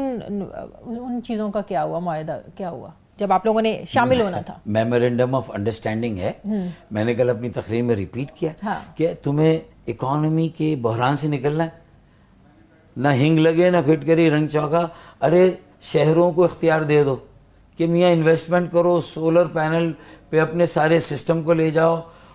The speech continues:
Speaker 2: और अर्बन फार्मिंग पे चले जाओ, अर्बन लाइव स्टॉक, कैटल फार्मिंग इंस्टीट्यूट बनाओ, तुम्हारी ज़मीनें खाली, उस पर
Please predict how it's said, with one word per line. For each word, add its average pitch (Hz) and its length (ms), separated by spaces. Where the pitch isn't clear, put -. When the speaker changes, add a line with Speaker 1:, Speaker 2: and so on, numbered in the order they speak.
Speaker 2:
और 170 720
अर्बन 156 300
फार्मिंग 156 480
पे 170 100
चले 160 260
जाओ, 160 260
अर्बन 156 380
लाइव 156 260
स्टॉक, 160 520
कैटल 170 320
फार्मिंग 170 540
इंस्टीट्यूट 160 540
बनाओ, 170 300
तुम्हारी 165 280
ज़मीनें 165 440
खाली, 165 300
उस 170 100
पर 175 280